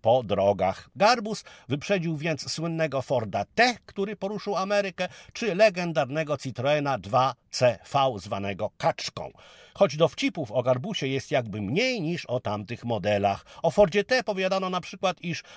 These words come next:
e, był bajecznie prosty w konstrukcji i w obsłudze. Wykorzystał to pewien farmer z Kentucky, który do zakładu Forda w Detroit wysłał w ramach reklamacji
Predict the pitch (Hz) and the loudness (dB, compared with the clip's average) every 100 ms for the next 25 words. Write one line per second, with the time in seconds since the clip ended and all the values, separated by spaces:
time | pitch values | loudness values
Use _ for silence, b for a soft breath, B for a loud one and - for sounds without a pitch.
0 | B 135 139 131 180 175 156 170 - 165 | B -4 -2 0 2 2 2 2 -2 -2
1 | 165 156 - 143 160 160 262 247 - 233 | 2 0 0 -6 -4 -4 -6 -8 -6 -4
2 | 233 233 - 285 185 98 143 165 170 170 | -4 -4 -2 -4 -2 -4 -2 0 0 2
3 | 156 143 139 135 127 113 208 240 214 170 | 0 0 -6 -6 -6 0 0 0 -4 -6
4 | - 226 208 - 208 - 185 B B B | -2 -2 -2 0 0 0 -12 B B B
5 | - 254 254 170 139 143 139 131 123 175 | -6 -4 -2 -2 -2 0 -2 -4 -2 0
6 | 143 127 104 139 226 226 190 120 196 - | 2 0 0 -4 0 0 0 -4 -6 0
7 | 156 156 B 95 - 156 160 151 220 - | -2 -2 B 0 4 6 6 6 2 2
8 | 196 190 180 - | 0 0 -4 -6